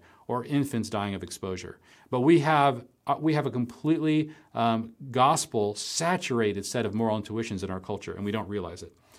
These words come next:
But that just d-, demonstrates the, how powerful,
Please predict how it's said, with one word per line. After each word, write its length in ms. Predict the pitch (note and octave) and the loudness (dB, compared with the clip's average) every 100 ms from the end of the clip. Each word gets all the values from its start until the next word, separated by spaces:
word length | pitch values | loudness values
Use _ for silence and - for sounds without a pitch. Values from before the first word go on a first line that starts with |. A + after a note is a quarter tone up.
| - - | -20 -6
But 80 | A#2+ | 0
that 160 | C#3 C#3+ | 2 2
just 160 | C#3 | -2
d-, 80 | C3 | -4
demonstrates 640 | A#2 C#3 D3 C#3+ A2+ G2+ | 0 2 2 0 -4 -4
the, 240 | - G#2 - - | -6 -10 -10 -8
how 220 | - A#2 - | -2 -2 -2
powerful, 760 | - C#3+ D3 B2+ - F#2+ F#2+ | -4 6 6 6 2 -4 -6